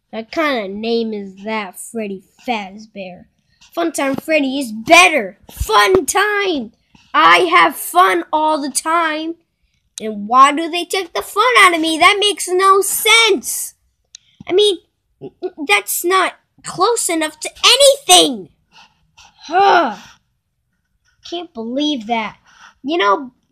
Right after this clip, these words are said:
you know, dude, we should just, maybe we should just go to the old play-,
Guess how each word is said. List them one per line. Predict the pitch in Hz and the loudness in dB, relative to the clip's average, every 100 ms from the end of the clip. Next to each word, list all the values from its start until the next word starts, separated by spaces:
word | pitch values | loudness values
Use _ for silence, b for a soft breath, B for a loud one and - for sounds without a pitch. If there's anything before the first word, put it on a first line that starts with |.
| - | -8
you | 370 | -4
know, | 403 415 339 | -2 -2 -2
dude, | 403 403 370 - _ _ _ _ _ _ _ - | 0 0 -2 -8 _ _ _ _ _ _ _ -18
we | - | -12
should | - 339 302 | -10 -8 -2
just, | 359 320 285 - - - _ _ _ _ b b b _ _ _ _ _ - | 0 0 -4 -10 -18 -20 _ _ _ _ b b b _ _ _ _ _ -4
maybe | 370 427 | -2 0
we | 427 | 0
should | 403 330 | -2 -6
just | 247 294 277 226 | -4 -4 -6 -6
go | 254 247 233 214 185 _ _ _ - | 0 2 2 -2 -10 _ _ _ -12
to | 277 247 220 190 - 220 | -4 -2 -2 -4 -16 -10
the | 254 262 | -6 -2
old | 247 233 _ | -4 -6 _
play-, | - 240 240 233 | -2 -2 -2 -8